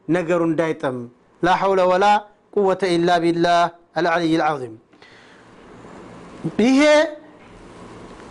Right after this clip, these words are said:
ወዑቁበቲሂ ፊ ዱንያ ወልአኺራ፣ በዱንያ ላይም ይህን ነገሮች የሰራ ሰው በአኸራም በዱንያም ቅጣት አለበት።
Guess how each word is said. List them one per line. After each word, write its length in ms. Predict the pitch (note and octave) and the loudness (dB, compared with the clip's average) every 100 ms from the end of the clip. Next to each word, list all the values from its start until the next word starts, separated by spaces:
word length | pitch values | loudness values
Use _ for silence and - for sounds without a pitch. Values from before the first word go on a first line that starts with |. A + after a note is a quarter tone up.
| - - - - - - - - - - - | -20 -20 -20 -20 -20 -20 -20 -20 -20 -20 -10
ወዑቁበቲሂ 760 | - G#3 B3+ C4+ C#4 C4+ B3+ C4 C4+ C4 C4+ - - | 0 2 4 4 4 4 4 2 2 0 -4 -10 -8
ፊ 160 | - A3+ | -2 0
ዱንያ 320 | F#3+ A3+ A3 G#3+ G#3+ | 2 4 4 4 4
ወልአኺራ፣ 460 | G3+ G3 D#3 D#3 B2+ G#2 - - - - | 2 0 0 -2 -6 -6 -14 -20 -20 -4
በዱንያ 340 | D3+ A3 C4 B3+ | 0 2 4 4
ላይም 300 | A#3+ B3 B3 B3 B3 - - - - - - - - - - | 4 4 4 2 0 -6 -18 -18 -20 -20 -20 -20 -20 -20 -4
ይህን 300 | F3+ G#3+ C#4+ B3+ | 0 2 2 4
ነገሮች 460 | A#3+ G#3+ A#3+ A#3 - | 2 4 2 2 0
የሰራ 360 | A#3 A3 A3 A3 | 0 0 0 0
ሰው 200 | G#3+ A#3+ B3 B3 - - | 2 2 2 -2 -14 -6
በአኸራም 540 | C3+ G#3+ A3+ A3 A3+ A3+ | 0 4 4 2 2 2
በዱንያም 460 | G3 G3+ G3+ G#3 G3 G3 G3 - - | 2 2 2 0 0 -4 -8 -16 -6
ቅጣት 300 | F3+ F#3+ E3+ | -2 -2 -2
አለበት። 460 | D#3 C#3 A#2 A#2 | -2 -4 -4 -10